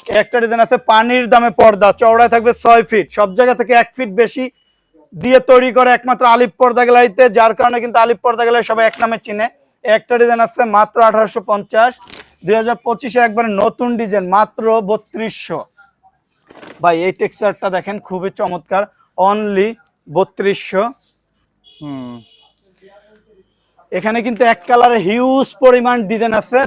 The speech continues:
Speaker 1: যারা হোয়াইটের ভিতরে, একবারে সিম্পলের ভিতরে নিতে চান, মাত্র আঠারোশো পঞ্চাশ। একটা ডিজাইন আছে হান্ড্রেড পার্সেন্ট ব্ল্যাক আউটের ভিতরে, মাত্র দুই হাজার পঞ্চাশ। একটা ডিজাইন আছে only সাতাইশশো, খুবই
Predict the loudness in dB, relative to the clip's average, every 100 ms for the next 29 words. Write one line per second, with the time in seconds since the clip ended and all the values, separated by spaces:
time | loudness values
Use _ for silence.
0 | 2 2 2 4 4 4 -2 -2 -4 -2
1 | -2 -2 -4 -6 -8 -8 -2 -2 -2 -4
2 | -4 -4 -8 -4 -4 0 2 2 0 0
3 | 2 2 _ _ -4 -2 0 -2 -4 -4
4 | -4 -4 -2 -2 -2 -12 -20 -20 _ -6
5 | -4 -2 -4 -2 -4 -4 -4 -6 -4 -4
6 | -4 -6 -8 -8 -8 -2 0 0 -4 -4
7 | -6 -6 -4 -2 -4 -6 _ _ -2 0
8 | 0 -2 -6 -2 0 0 -2 -2 -6 -4
9 | -4 -4 -6 -16 -16 -16 _ _ _ _
10 | _ _ _ -6 -6 -4 -4 -2 -2 0
11 | -2 -2 -2 -4 -4 -2 -2 -4 -6 -2
12 | -2 -2 -6 -16 -18 _ _ _ -20 -20
13 | -6 -6 -4